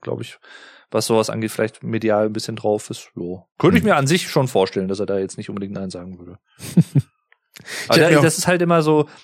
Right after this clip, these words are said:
Speaker 1: das Problem ist da halt dann, glaub ich, eher, eher wieder immer so dieser zeitliche Faktor. Ich kenn das ja auch.
Speaker 2: Ja, das und die
Speaker 1: Ähm,
Speaker 2: Erreichbarkeit im Allgemeinen.
Speaker 1: ri-, richtig, richtig.
Speaker 2: Bei solchen Leuten.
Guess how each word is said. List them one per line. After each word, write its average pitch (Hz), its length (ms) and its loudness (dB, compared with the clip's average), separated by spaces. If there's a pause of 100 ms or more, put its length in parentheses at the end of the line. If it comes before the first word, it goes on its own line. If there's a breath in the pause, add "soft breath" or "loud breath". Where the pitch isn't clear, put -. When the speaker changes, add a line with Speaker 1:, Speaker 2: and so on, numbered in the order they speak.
Speaker 1:
das 131 140 0
Problem 143 320 2
ist 165 140 2
da 139 100 6
halt 143 160 0
dann, 143 160 -2
glaub 131 140 2
ich, - 120 -6
eher, 131 240 0
eher 131 200 2
wieder 135 160 4
immer 127 160 0
so 123 120 -2
dieser 117 220 0
zeitliche 123 380 -2
Faktor. 101 500 -6
Ich - 80 -20
kenn 113 160 -4
das 98 140 -2
ja 104 100 0
auch. 104 260 -2 (140)
Speaker 2:
Ja, 101 160 4
das 139 240 4
und 147 200 4
die 131 40 8
Speaker 1:
Ähm, 127 120 8
Speaker 2:
Erreichbarkeit 90 680 0
im 82 100 -10
Allgemeinen. 76 540 -6
Speaker 1:
ri-, 120 100 -6 (100)
richtig, 107 540 -4
richtig. - 380 -14 (480)
Speaker 2:
Bei 82 140 -2
solchen 82 360 -2
Leuten. 80 440 -2